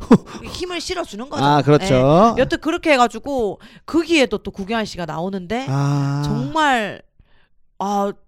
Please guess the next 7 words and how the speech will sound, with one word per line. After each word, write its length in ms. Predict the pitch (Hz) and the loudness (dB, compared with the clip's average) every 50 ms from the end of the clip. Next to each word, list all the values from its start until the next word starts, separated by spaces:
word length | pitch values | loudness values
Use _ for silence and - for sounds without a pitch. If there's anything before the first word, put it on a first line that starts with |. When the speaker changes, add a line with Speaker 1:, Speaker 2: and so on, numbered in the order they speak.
| _ - - - - - | _ -20 -20 -18 -12 -4
Speaker 2:
덤밀스도 600 | - 247 285 330 381 392 381 - - 226 196 196 | -2 -2 0 2 2 2 2 2 -2 -4 -6 -4
나오고 480 | 175 165 156 156 151 - 139 147 - - _ _ - | -4 -4 -6 -8 -8 -10 -14 -16 -16 -18 _ _ -8
여-, 60 | 180 - - _ _ _ _ - | -8 -8 -8 _ _ _ _ -2
영화에 340 | 233 226 226 262 302 277 240 | 0 0 2 4 4 2 2
덤밀스가 560 | 185 208 233 294 359 381 339 - - 202 180 | 2 0 -2 0 -2 -2 -2 -4 -6 -6 -6
나왔어. 480 | 165 180 143 151 165 - - 226 202 180 208 _ - | -6 -8 -10 -12 -12 -14 -14 -14 -16 -16 -18 _ -4
Speaker 1:
아, 60 | - | -2